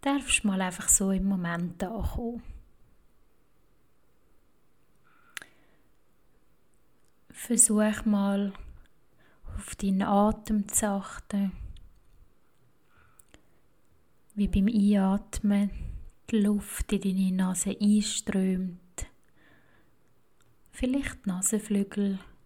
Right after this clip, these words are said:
sich ein bisschen bewegen, dann der Brustbereich, Bauchbereich sich ein bisschen hebt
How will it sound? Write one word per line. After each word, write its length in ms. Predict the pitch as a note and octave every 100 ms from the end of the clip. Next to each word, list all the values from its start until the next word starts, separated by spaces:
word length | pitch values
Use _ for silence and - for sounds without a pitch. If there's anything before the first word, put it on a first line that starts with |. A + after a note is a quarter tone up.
| _ _ _ _ _ _ _ _ _ _ _ - - -
sich 300 | - G3+ -
ein 120 | G3+ -
bisschen 500 | G3+ G3 - - G3
bewegen, 680 | G3 F#3+ A3 A3 - G#3 G3+ - - - _ _ _ _ _ _ - _ _ _ _ _ _ _ _ _ - - - _ _ -
dann 260 | G3 F#3
der 100 | F#3+
Brustbereich, 1300 | F#3 A#3 A3 A3+ - - - G#3 F#3+ F3+ F#3 G3 F#3+ - - - - - _ _ _ _ _ _ _ _ _ _ _ _ - -
Bauchbereich 1120 | G#3+ G#3 F#3+ - - G#3 G3 F#3+ G3 G3+ -
sich 240 | - G#3+
ein 80 | A#3+
bisschen 440 | G3 F#3+ - F#3
hebt 920 | F#3 F3 A3+ G#3+ - - - - -